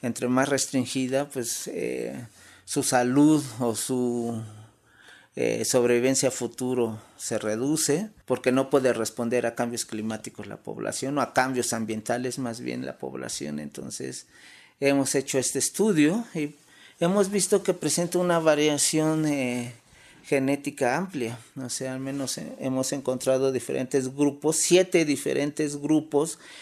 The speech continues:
eh, genéticos de la especie, muy emparentadas. Y en particular hemos encontrado un grupo genético muy reducido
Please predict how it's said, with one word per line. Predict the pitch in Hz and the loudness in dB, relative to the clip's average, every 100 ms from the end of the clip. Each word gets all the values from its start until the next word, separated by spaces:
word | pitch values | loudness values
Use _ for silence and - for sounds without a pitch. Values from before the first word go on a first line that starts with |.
| - - | -20 -6
eh, | 131 123 120 | 0 2 4
genéticos | 135 135 135 139 - 135 131 - - | 4 4 2 -2 2 2 2 -10 -12
de | 127 107 | -8 -6
la | 104 | -6
especie, | 95 - 131 127 170 - - - - | -6 -4 -2 0 -2 -4 -12 -14 4
muy | 196 214 | 6 6
emparentadas. | 185 170 135 131 143 117 113 - - - - - - | 6 4 4 4 4 4 4 -4 -6 -12 -20 -20 -8
Y | 180 233 | 2 4
en | 311 311 | 4 4
particular | 269 202 - 190 - 202 196 190 196 214 214 - | 4 4 -4 -4 2 2 4 4 4 0 -6 -8
hemos | 190 175 165 160 156 | 0 0 2 -2 -2
encontrado | 175 147 151 151 - 151 147 151 | -4 0 -2 0 4 4 6 4
un | 190 233 | 4 4
grupo | 247 226 208 | 2 4 2
genético | 165 160 156 156 175 196 254 226 | 2 0 -2 -6 -2 -2 -2 -6
muy | 160 170 214 | -2 0 0
reducido | 233 180 151 - 175 151 165 247 | 2 2 0 0 0 2 -2 -4